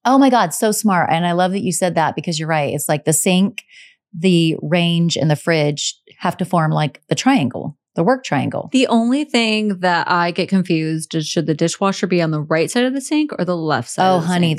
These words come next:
Speaker 1: the, the left. But I'm right-handed. And so, like, I'm a right-handed person who, like, if I were to ride a skateboard, which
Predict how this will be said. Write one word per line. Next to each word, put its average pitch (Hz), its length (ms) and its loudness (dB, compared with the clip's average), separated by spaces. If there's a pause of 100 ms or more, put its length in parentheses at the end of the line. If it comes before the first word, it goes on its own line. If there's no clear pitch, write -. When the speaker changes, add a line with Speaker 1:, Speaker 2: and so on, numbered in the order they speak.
Speaker 1:
the, 147 120 -4
the 165 120 0
left. 143 460 0
But 175 100 2
I'm 175 180 -2
right-handed. 160 720 0
And 165 180 0
so, 165 280 2
like, 156 260 0
I'm 180 240 0
a 190 100 0
right-handed 170 720 -2
person 160 400 0
who, 147 640 0 (800)
like, 185 220 -2
if 175 100 -2
I 190 120 2
were 202 100 -2
to 190 80 0
ride 170 200 2
a 165 40 0
skateboard, 180 640 0
which - 420 -4